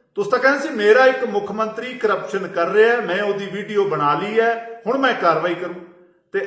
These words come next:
ਅਦਾਲਤ 'ਚ ਤੁਸੀਂ ਉੱਥੋਂ ਵੀ ਯੂ ਟਰਨ ਲੈ ਗਏ। ਤੁਹਾਨੂੰ ਪਤਾ ਅਦਾਲਤ ਦੇ ਵਿੱਚ ਤੁਹਾਡੀ ਸਰਕਾਰ ਨੇ ਤੇ ਤੁਸੀਂ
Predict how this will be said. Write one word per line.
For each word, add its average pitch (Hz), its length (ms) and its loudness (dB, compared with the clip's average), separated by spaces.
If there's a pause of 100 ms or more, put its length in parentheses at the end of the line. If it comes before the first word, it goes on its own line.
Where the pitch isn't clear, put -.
ਅਦਾਲਤ 170 480 2
'ਚ - 40 -12
ਤੁਸੀਂ 190 300 -6
ਉੱਥੋਂ 156 300 -4
ਵੀ 185 100 -8
ਯੂ 185 260 -8
ਟਰਨ 185 200 -4
ਲੈ 180 140 -4
ਗਏ। 180 120 -10 (640)
ਤੁਹਾਨੂੰ 214 180 -2
ਪਤਾ 311 240 4
ਅਦਾਲਤ 226 480 4
ਦੇ 269 80 0
ਵਿੱਚ 262 160 -4
ਤੁਹਾਡੀ 202 400 -8
ਸਰਕਾਰ 208 560 2
ਨੇ 233 100 -4
ਤੇ 247 120 -8
ਤੁਸੀਂ 233 500 -8